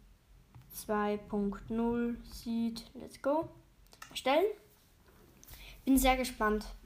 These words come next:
Einfach so jetzt direkt einen Stronghold so auf Oberfläche wäre halt jetzt richtig nice, ja. Gut, jetzt sollte das dann auch mal geladen haben.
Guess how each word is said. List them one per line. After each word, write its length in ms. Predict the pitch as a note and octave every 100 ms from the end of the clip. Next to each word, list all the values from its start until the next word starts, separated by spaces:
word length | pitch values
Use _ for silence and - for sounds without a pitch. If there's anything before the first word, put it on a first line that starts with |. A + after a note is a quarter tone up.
| - -
Einfach 220 | G#3+ A3+
so 120 | - B3
jetzt 320 | A#3 - -
direkt 420 | C4+ C4 B3+ -
einen 540 | A#3 A3+ A#3 A3+ A#3 -
Stronghold 640 | - - A#3+ B3 B3+ B3 A#3+
so 240 | - A3+
auf 420 | G3 G#3+ - - -
Oberfläche 540 | A3+ A#3 - G#3 G#3+
wäre 160 | G3+ G3+
halt 160 | G3 G3
jetzt 240 | F#3+ -
richtig 320 | A3+ - G3
nice, 380 | G3+ F#3+ G3 -
ja. 160 | F#3 G#3+ - - - - - - - - - - - - -
Gut, 220 | - D#4+ A3+
jetzt 180 | G#3
sollte 300 | C4 D4 D4+
das 220 | B3+ B3 -
dann 180 | A#3+
auch 180 | - A3+
mal 280 | A#3 A3+ A3
geladen 640 | A3 G3+ G3 F#3+ A3+ C4
haben. 260 | C#4 C#4+